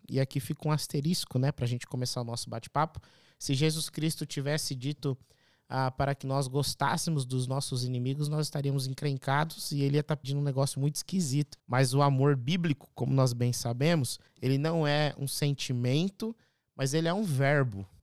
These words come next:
O amor bíblico, ele necessariamente tem que ser conjugado.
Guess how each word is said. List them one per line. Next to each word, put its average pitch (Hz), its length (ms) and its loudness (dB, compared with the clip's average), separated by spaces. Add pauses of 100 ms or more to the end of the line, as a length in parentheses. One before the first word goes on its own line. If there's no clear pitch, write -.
(200)
O 113 200 -4
amor 127 340 4
bíblico, 147 500 -2
ele 143 140 -2
necessariamente 139 1000 -2
tem 151 160 -6
que 151 100 -8
ser 143 180 -4
conjugado. 135 880 -2